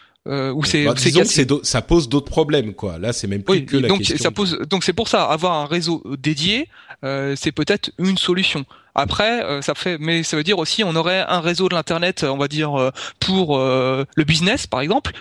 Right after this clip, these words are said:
Speaker 1: où ça serait les entreprises qui sont reliées entre elles, et donc on n'a plus le, l'internet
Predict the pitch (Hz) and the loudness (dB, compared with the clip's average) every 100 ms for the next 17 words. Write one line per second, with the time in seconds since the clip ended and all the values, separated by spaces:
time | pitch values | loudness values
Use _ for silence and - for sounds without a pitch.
0 | - 156 143 - 170 156 139 143 - 139 | -6 0 0 2 0 2 0 0 -2 0
1 | 170 - - 135 135 139 139 - 170 180 | -2 0 -2 -2 -2 -2 -2 -2 0 0
2 | 123 - 139 185 - - - 135 123 - | -2 -2 -2 -4 -6 -14 -2 -2 0 2
3 | 214 156 123 143 143 135 208 - | 2 2 2 0 0 0 0 -2